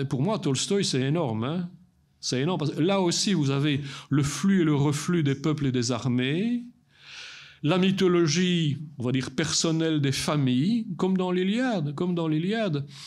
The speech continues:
et aussi la présence des civils qui souffrent de la guerre, et ça, c'est présent dans l'Iliade aussi. Autrement dit, c'est une œuvre d'une richesse extraordinaire, et donc matricielle, notamment pour, alors, pour toute la littérature de guerre,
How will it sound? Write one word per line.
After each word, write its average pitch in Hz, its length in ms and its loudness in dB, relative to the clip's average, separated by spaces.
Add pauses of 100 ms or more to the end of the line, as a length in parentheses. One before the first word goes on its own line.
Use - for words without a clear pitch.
(280)
et 196 160 4
aussi 185 480 2
la 151 140 0
présence 165 640 -2
des 131 320 0
civils 120 720 -2 (340)
qui 131 120 -2
souffrent 190 400 -2
de 131 100 0
la 113 140 0
guerre, 120 420 -4
et 120 60 -2
ça, 185 180 -2
c'est 147 180 -4
présent 123 400 -4
dans 131 140 -2
l'Iliade 123 560 -4
aussi. 143 600 -2 (440)
Autrement 147 380 0
dit, 185 180 0
c'est - 960 -6
une 123 140 -2
œuvre 165 180 -4 (100)
d'une 120 280 -4
richesse 143 340 -4
extraordinaire, 139 640 -2
et 147 60 -2
donc 190 260 -2 (460)
matricielle, 185 800 0 (180)
notamment 147 580 0
pour, 156 280 -2
alors, 151 380 0
pour - 180 -6
toute 175 140 0
la 165 100 2
littérature 131 560 0
de 113 80 -2
guerre, 123 560 -4